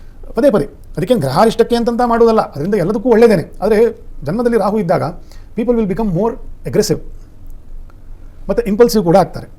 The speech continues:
ಹೆಣ್ಣು ಮಕ್ಕಳಿಗೆ ಹೆಚ್ಚು ದೋಷ ಜಾಸ್ತಿ ಆಗ್ತದೆ ಈ ರೀತಿಯ, ಅಂದರೆ ಮಾನಸಿಕವಾಗಿರ್ತಕ್ಕಂಥ ಕ್ಷೋಭೆ ಅಂತ ಏನು ಹೇಳ್ತೀವಿ, ಇದು ಜಾಸ್ತಿ ಆಗ್ತದೆ. ಅನಾವಶ್ಯಕವಾಗಿ, ಆ, ಅದು, ಆ, ಆ, ತಪ್ಪು ಅಭಿಪ್ರಾಯಗಳಿಗೆ ಕಾರಣವಾಗಿ ಸಂಬಂಧಗಳಲ್ಲಿ ಕರ್ಕು ಮೂಡ್ತಕ್ಕಂಥದ್ದು, ಇದೆಲ್ಲ ಜನ್ಮ ರಾಹುವಿನ ಸಮಸ್ಯೆ ಆಗ್ತದೆ.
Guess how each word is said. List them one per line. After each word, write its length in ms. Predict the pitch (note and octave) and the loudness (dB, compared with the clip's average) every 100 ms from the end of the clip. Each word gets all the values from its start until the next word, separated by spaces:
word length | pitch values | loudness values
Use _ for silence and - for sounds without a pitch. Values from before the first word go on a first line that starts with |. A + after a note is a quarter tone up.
| - | -8
ಹೆಣ್ಣು 180 | - B3 | -2 0
ಮಕ್ಕಳಿಗೆ 300 | A3 F3+ E3 | 0 0 0
ಹೆಚ್ಚು 340 | D#3+ D#3 A#3 D#3 | -2 -4 -6 -4
ದೋಷ 180 | E3 | -4
ಜಾಸ್ತಿ 380 | F#3 C#3 F3 - | -2 -2 -2 -4
ಆಗ್ತದೆ 500 | - - - - - | -6 -8 -14 -12 -6
ಈ 60 | F3 | -2
ರೀತಿಯ, 240 | D#3 C3 | -2 -4
ಅಂದರೆ 520 | - - D#3 E3+ E3+ - - | -10 -10 0 0 -2 -10 -2
ಮಾನಸಿಕವಾಗಿರ್ತಕ್ಕಂಥ 840 | D3+ G#3 G3+ G3+ G3 F#3 F#3+ F#3+ F3+ | 0 0 0 2 2 0 -2 -2 -4
ಕ್ಷೋಭೆ 400 | - G3+ A3+ G3+ | 0 4 6 4
ಅಂತ 120 | E3 | 2
ಏನು 120 | E3 | 0
ಹೇಳ್ತೀವಿ, 340 | C3+ C3 B2 - - - - - | -2 -6 -10 -12 -18 -18 -16 -6
ಇದು 180 | F#3 A#3+ | -4 -4
ಜಾಸ್ತಿ 300 | C3+ - - | -2 0 2
ಆಗ್ತದೆ. 320 | D#3 B2+ B2+ - - - | 0 -2 -10 -16 -10 -2
ಅನಾವಶ್ಯಕವಾಗಿ, 680 | F#3+ G#3+ G#3+ G3 F3+ F#3 - - | 0 0 0 0 0 -2 -8 -8
ಆ, 40 | |
ಅದು, 420 | D3+ D3 E3+ D3+ B2+ | -6 -6 -4 -4 -6
ಆ, 1400 | - F3+ C#3 B2 C#3+ - - - - - - - - | -10 -14 -12 -12 -14 -16 -20 -20 -18 -18 -16 -14 -8
ಆ, 100 | C#3 | -6
ತಪ್ಪು 300 | B2+ G3+ G#3 | -4 -2 0
ಅಭಿಪ್ರಾಯಗಳಿಗೆ 580 | F#3 E3+ D#3+ D3+ C#3 C3 | 0 2 2 4 2 -2
ಕಾರಣವಾಗಿ 580 | B2+ C#3+ C#3+ A#2+ A#2 D3+ | -2 0 0 -2 -6 -6
ಸಂಬಂಧಗಳಲ್ಲಿ 580 | - E3+ D#3+ D3+ C3+ C3+ | -2 0 0 0 -4 -6
ಕರ್ಕು 180 | E3 | -2
ಮೂಡ್ತಕ್ಕಂಥದ್ದು, 540 | D#3+ C#3+ C#3 C3+ C3 D#3 | -2 -4 -8 -8 -6 -4
ಇದೆಲ್ಲ 280 | F3+ A#3 G#3 | 0 -2 0
ಜನ್ಮ 260 | F3 G#3+ | -2 0
ರಾಹುವಿನ 400 | G3+ E3+ F#3 D#3+ D#3 - - - G#3 | 0 0 -2 -2 -4 -10 -16 -20 -12
ಸಮಸ್ಯೆ 340 | D#3+ D3 D#3+ | -8 -4 -4
ಆಗ್ತದೆ. 260 | E3+ D3+ | -6 -8